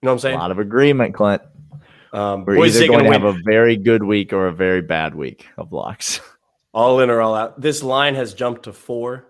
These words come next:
Speaker 1: Daniel. It was three and a half. It's jumped to four in favor of Boise, um, because m-, money's coming in. Uh, look,
Speaker 2: Take it anyway.
Speaker 1: guys, take, take the four, take the three and a half, no problem. All right. I found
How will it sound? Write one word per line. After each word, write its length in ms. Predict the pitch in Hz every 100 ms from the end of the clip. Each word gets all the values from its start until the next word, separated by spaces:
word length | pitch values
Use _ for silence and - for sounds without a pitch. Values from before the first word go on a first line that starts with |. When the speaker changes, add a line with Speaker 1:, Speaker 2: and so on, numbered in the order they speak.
| -
Speaker 1:
Daniel. 320 | 117 123 123
It 120 | 127 110
was 240 | 117 123
three 160 | - 120
and 100 | 113
a 40 |
half. 180 | 113 113
It's 80 | 107
jumped 220 | 117 110
to 100 | 110
four 540 | - - 120 117 120 117 _ _ _
in 160 | - 104
favor 360 | - 123 117 120
of 120 | 113
Boise, 540 | 113 110 110 107 104 _ _ _ -
um, 480 | 104 101 95 92 92
because 300 | 104 107 98
m-, 180 | 113 -
money's 320 | 117 131 127
coming 280 | 139 123 113
in. 340 | 110 107 104 _ _ _ _ 107
Uh, 220 | 104 101 -
look, 140 | 110
Speaker 2:
Take 160 | 101 95
it 100 | 101
anyway. 240 | 123 107
Speaker 1:
guys, 300 | 101 - - _ _ _
take, 360 | - 147 147 -
take 220 | 180 180
the 80 | 180
four, 280 | 175 170
take 160 | 165 160
the 60 | 147
three 140 | 147
and 60 | 135
a 40 |
half, 120 | 131
no 80 | 131
problem. 300 | 120 117 110 - - - -
All 160 | 127 135
right. 220 | 120 92 - - _ _ _ _ _ _ _ _ _ _ -
I 200 | 123 139
found 540 | 139 143 131 120 110